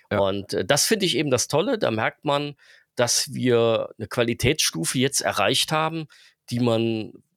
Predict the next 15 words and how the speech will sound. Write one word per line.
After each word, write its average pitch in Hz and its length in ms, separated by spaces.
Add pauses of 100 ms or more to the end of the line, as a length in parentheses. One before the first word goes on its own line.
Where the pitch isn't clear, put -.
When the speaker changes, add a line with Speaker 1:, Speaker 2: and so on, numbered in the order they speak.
(260)
Speaker 2:
vielleicht - 440
hier 151 180
und 120 140
da 107 160
ausbauen 175 580
kann, 208 240
aber 95 280
auch - 200
abspecken - 540
könnte 127 360
theoretisch, 190 680
ohne 147 240
dass 147 180
man's 151 240
merkt. 160 300